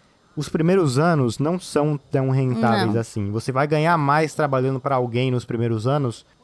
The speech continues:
Speaker 1: E foi isso. Eu basicamente troquei o emprego ali no, de, como garçom num restaurante legal. É, eu ia ganhar, sei lá, aí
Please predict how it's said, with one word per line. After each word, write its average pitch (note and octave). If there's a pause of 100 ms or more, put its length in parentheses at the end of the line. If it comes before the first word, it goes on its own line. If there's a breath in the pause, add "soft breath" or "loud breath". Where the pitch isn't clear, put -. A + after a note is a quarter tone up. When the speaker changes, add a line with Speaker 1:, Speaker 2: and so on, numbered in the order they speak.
(100)
Speaker 1:
E D#3
foi C#4
isso. B3+
Eu D#3+ (260)
basicamente G#3
troquei F3+
o D3
emprego D3
ali C3+ (140)
no, B2
de, A#2
como C3
garçom C3
num B2
restaurante B2+
legal. C3+ (460 soft breath)
É, A#2
eu B2+
ia C#3+
ganhar, C3+
sei C#3
lá, B2+
aí A#2+